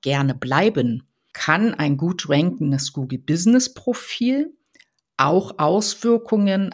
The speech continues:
auf das Ranking, also auf die Position der Website an sich haben. Weil wenn die Nutzer und Nutzerinnen aus dem Google Business Profil heraus vielleicht nicht direkt anrufen oder direkt einen Termin machen, sondern erstmal auf die Website raufgehen und sich auf der Website in Ruhe umschauen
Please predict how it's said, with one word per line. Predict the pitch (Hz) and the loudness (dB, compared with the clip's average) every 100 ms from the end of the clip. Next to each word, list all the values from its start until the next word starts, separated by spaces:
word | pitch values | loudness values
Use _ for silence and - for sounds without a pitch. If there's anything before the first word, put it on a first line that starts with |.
| - | -4
auf | 147 160 156 | 0 0 -2
das | 156 139 - - | -8 -6 -8 -6
Ranking, | 139 143 233 247 214 | 0 2 2 2 0
also | 151 139 | 0 -2
auf | 139 - | -6 -8
die | |
Position | 139 - 143 143 - - 135 131 | -10 -8 -8 -6 -4 -2 -2 -2
der | 131 | -2
Website | 131 135 - 127 139 | -4 -4 -4 -4 -6
an | 120 | -8
sich | - 123 - | -8 -8 -10
haben. | 113 120 | -8 -6
Weil | 131 135 156 | -2 -2 0
wenn | 139 | -2
die | 135 | 0
Nutzer | 151 202 - 156 | 0 0 -2 -4
und | 131 | -4
Nutzerinnen | 135 139 - 202 220 262 311 _ | -4 -4 -4 0 2 0 -2 _
aus | - 160 | -4 -2
dem | - 151 | 0 -2
Google | 139 139 | -2 -2
Business | 135 202 214 - | 2 2 2 0
Profil | - - - - 127 | -4 -8 -8 -6 -4
heraus | 131 135 127 131 | -4 -4 -4 -4
vielleicht | - 147 139 139 143 | -4 -2 0 -2 -4
nicht | 139 - | -6 -6
direkt | 139 139 - | -6 -4 0
anrufen | 202 247 170 147 147 | 4 4 2 -2 -4
oder | 131 127 | -4 -4
direkt | 170 180 - 135 | -2 -2 -2 -4
einen | 131 | -6
Termin | - 131 131 | -4 -2 0
machen, | 156 156 | -2 -4
sondern | 139 147 147 | -4 -4 -2
erstmal | 202 - 175 | -4 -2 -4
auf | - | -4
die | 156 | -4
Website | 226 - - - - | -4 -4 -6 -6 -8
raufgehen | 113 - - 190 214 - - - | -10 -8 -6 -4 -6 -12 -20 -8
und | 147 | -6
sich | 156 - | -2 0
auf | 269 - | 0 0
der | 190 | -2
Website | 214 - - 143 139 | -2 -2 -4 -4 -4
in | 135 | -4
Ruhe | 156 160 | -2 2
umschauen | 220 - - 127 151 214 | 2 0 -2 -2 -2 -4